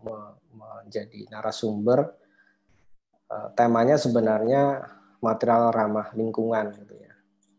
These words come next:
Cuman saya waktu itu menyampaikan, eh, sepertinya kalau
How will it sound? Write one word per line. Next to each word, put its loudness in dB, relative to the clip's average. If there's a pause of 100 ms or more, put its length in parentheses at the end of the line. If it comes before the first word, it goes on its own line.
(720)
Cuman 0
saya 4
waktu -2
itu -6
menyampaikan, 0 (480)
eh, -8
sepertinya -4
kalau 0